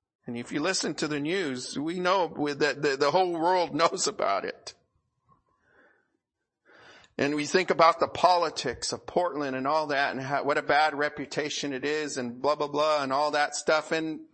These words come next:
yeah, they're probably right. But I know one thing for sure.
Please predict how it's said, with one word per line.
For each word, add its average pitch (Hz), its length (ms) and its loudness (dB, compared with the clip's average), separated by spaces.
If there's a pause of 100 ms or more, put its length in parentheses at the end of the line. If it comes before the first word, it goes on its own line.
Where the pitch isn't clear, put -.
(120)
yeah, - 320 0
they're 339 120 -4
probably 202 500 -2
right. 170 420 -8 (1120)
But 151 160 4
I 160 140 4
know 202 220 0
one 220 420 -2
thing 110 360 -6 (480)
for 127 140 -2
sure. 135 440 -4